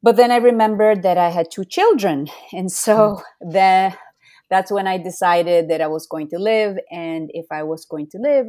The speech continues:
Speaker 1: I was going to live happy. And I didn't know what that was going to look like.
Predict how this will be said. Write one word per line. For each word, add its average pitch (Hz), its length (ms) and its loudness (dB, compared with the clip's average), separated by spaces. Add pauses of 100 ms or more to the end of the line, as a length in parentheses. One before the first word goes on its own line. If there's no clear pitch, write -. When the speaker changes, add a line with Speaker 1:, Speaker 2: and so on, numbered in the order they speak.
Speaker 1:
I 170 160 -8
was 160 180 -8
going 151 360 -12
to 151 80 -12
live 139 320 -12 (240)
happy. - 300 -12 (260)
And 151 140 -12
I 151 60 -10
didn't 190 380 -10
know 196 160 -4
what 170 260 -4
that 143 220 -10
was - 120 -16
going 139 280 -16 (140)
to 143 180 -18
look 151 320 -16
like. - 240 -14